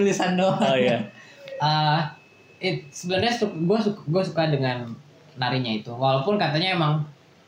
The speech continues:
Speaker 1: narinya improv sih, lu tau nggak?
Speaker 2: Improv, iya, katanya
Speaker 1: Ya,
Speaker 2: improv kan.
Speaker 1: karena awalnya tuh, skrip awalnya, eh, dia mau ngumpetin apa ngebuang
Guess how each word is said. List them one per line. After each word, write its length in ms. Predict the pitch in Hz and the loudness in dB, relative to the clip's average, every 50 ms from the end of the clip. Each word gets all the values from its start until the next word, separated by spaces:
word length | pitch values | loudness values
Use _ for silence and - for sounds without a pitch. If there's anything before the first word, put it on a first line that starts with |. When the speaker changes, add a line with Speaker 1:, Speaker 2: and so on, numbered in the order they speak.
| _ | _
Speaker 1:
narinya 340 | - 147 139 143 151 165 185 | -2 0 2 2 2 2 2
improv 240 | 170 151 147 156 156 | 0 0 0 0 0
sih, 220 | 147 - - 135 143 | -2 0 0 0 0
lu 80 | 147 | 2
tau 80 | 147 131 | 0 0
nggak? 80 | 135 | -2
Speaker 2:
Improv, 240 | 175 - 254 247 208 214 | 0 0 2 0 2 2
iya, 200 | 254 247 233 196 | 2 2 2 2
katanya 160 | 180 185 226 | 2 2 2
Speaker 1:
Ya, 100 | - - | 2 2
Speaker 2:
improv 200 | 117 - 214 - 107 | 2 2 2 2 2
kan. 220 | 107 127 135 151 180 196 | 2 2 2 2 0 0
Speaker 1:
karena 280 | - 127 143 160 180 180 180 175 - - - - - - - - - - - - - - - | 0 0 0 0 0 0 -2 -4 -8 -14 -20 -20 -20 -20 -20 -20 -20 -20 -20 -20 -20 -14 -6
awalnya 380 | - 143 147 147 143 143 147 156 | -2 0 2 2 2 2 0 0
tuh, 100 | - 196 | -2 -2
skrip 340 | 185 - - 180 170 175 156 | -4 -4 -4 -2 -2 -2 0
awalnya, 640 | 147 151 143 131 131 131 135 156 175 190 202 214 - - - - - - - - - - - - - - | 0 2 2 2 2 2 2 0 0 0 -2 -4 -8 -12 -20 -20 -20 -20 -20 -20 -20 -20 -20 -20 -18 -6
eh, 580 | - 139 139 135 127 127 127 127 127 123 123 127 131 139 139 - - - - - _ _ - _ _ _ - | -2 0 2 2 4 2 4 2 2 2 2 0 0 -2 -4 -4 -10 -20 -20 -20 _ _ -20 _ _ _ -4
dia 220 | 147 147 165 190 | 0 2 2 4
mau 200 | 196 202 185 170 170 151 - - - - - | 4 4 4 4 2 2 0 -4 -10 -8 -2
ngumpetin 480 | 151 156 156 151 151 151 196 196 208 | -2 0 0 0 -2 0 0 2 2
apa 160 | 202 180 - 180 | 2 0 0 0
ngebuang 460 | 170 165 156 151 147 156 156 151 151 | 0 2 2 2 4 4 4 4 2